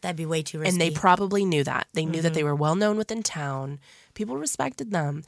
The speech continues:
Speaker 2: which I know crazier things have happened and that you can't base that off of what somebody would do. I'm wondering if somebody,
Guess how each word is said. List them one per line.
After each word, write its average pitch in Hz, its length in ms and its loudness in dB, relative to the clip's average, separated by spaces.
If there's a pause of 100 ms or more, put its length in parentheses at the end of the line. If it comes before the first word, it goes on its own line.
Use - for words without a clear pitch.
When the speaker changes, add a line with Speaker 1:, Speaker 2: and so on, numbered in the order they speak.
(140)
Speaker 2:
which - 180 -6
I 208 80 -2
know 208 160 -2
crazier 196 460 -4
things 220 280 -4
have 214 100 -4
happened 165 500 -6
and 143 300 -6
that 160 260 -6
you 180 120 -10
can't 175 360 -8
base 156 240 -2
that 160 180 -2
off 156 220 -4
of 156 140 -8
what 156 180 -4
somebody 151 300 -6
would 143 180 -6
do. 165 280 -2 (400)
I'm 233 260 0
wondering 151 520 -2
if 147 200 -8
somebody, 160 800 -2